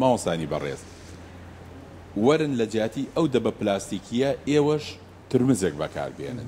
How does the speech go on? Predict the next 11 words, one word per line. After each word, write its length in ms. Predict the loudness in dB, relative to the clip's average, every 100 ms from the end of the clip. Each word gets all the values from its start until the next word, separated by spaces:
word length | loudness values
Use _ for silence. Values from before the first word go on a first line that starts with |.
| -2
دەبەیەکی 400 | 0 2 0 -2 0
تایبەت 260 | 2 0 -2
بەکاربێنن، 640 | 0 0 2 0 0 -4 -6 -16 -20 -14 -2
بە 60 | -2
دوو 100 | -2 2
سێ 100 | 4 4
هەزارە، 380 | 2 2 2 -2
ئەتوان 260 | 0 0 4
تا 80 | 2
کۆتایی 440 | 2 0 2 0 2
ساڵ 200 | 4 4